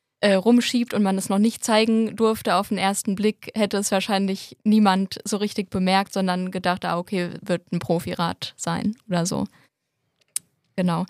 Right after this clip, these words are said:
Was ist aus eurer Sicht jetzt mal unabhängig davon, was euer Lieblingsfeature ist, aber was ist aus eurer Sicht an den genannten Teilen der größte Gamechanger?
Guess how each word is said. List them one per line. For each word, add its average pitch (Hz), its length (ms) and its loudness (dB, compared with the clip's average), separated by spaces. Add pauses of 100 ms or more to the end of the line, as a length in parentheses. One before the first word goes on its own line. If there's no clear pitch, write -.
(280)
Was 202 220 2
ist - 320 -2
aus 214 400 2
eurer 220 320 2
Sicht 220 240 -4
jetzt 208 180 -4
mal 190 220 2
unabhängig 208 560 0
davon, 202 320 2
was 202 100 -4
euer 190 240 0
Lieblingsfeature 233 800 -2
ist, 220 100 -2
aber 196 200 0
was 196 180 -2
ist 208 120 -4
aus 196 140 -2
eurer 196 320 0
Sicht - 460 -8 (240)
an 202 260 2
den 190 280 0
genannten 190 480 0
Teilen 202 460 0
der 185 180 -2
größte 180 540 -2
Gamechanger? 180 760 -6